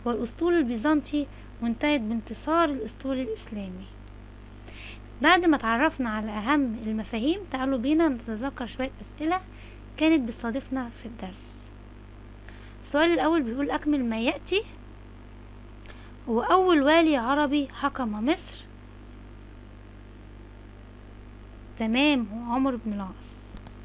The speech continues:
عمرو بن العاص هداه الله للإسلام بعد صلح، تمام، الحديبية. من إنجازات عمر بن العاص رضي الله عنه بناء مدينة الفسطاط.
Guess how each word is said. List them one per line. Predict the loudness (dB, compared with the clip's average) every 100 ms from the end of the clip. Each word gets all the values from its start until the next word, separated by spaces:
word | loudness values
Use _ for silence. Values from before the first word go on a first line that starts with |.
| -16 -14 -14 -14 -14 -14 -14 4
عمرو | 6 8 8
بن | 6
العاص | 6 8 8 6 2
هداه | 2 6 6 6
الله | 6 6
للإسلام | 6 2 -2 0 0 2
بعد | 2 2 -2
صلح، | 2 4 4 -2 -12 -14 -16 -16 -16 -16 -16 -16 -16 -16 -16 -16 -16 -16 -4
تمام، | 0 2 2
الحديبية. | 0 -4 -2 2 4 4 2 -4 -14 -16 -16 -14 -14 -14 -6 -2
من | 2
إنجازات | 4 6 8 8 8 8
عمر | 6 6
بن | 4 2
العاص | 4 4 2
رضي | -2 0
الله | 2 4
عنه | 4 4 2 2 0
بناء | 2 6 6 6
مدينة | 0 2 6 6 4 -2 -16 -18 -18 -18 -18 -16 -18 -18 -18 -8 -2
الفسطاط. | -2 -2 -10 -8 -10